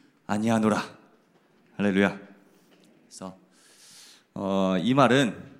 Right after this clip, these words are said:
여러분들이, "아, 그래, 내가 복음을 위해서 한번 생명 걸고 달려보자."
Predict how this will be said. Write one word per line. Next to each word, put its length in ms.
여러분들이, 760
"아, 140
그래, 460
내가 240
복음을 340
위해서 640
한번 140
생명 480
걸고 300
달려보자." 720